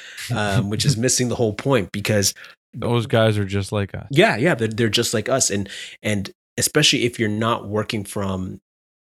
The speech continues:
Speaker 1: a Christocentric worldview where you're working with,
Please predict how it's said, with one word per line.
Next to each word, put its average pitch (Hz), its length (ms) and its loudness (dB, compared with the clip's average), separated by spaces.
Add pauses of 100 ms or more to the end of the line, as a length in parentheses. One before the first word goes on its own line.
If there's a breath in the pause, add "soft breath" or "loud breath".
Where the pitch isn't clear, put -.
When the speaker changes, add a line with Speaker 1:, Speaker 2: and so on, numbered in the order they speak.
(160)
Speaker 1:
a 117 60 -4
Christocentric 117 760 0
worldview 101 480 0
where 95 160 0
you're 92 160 0
working 95 480 0
with, 98 240 2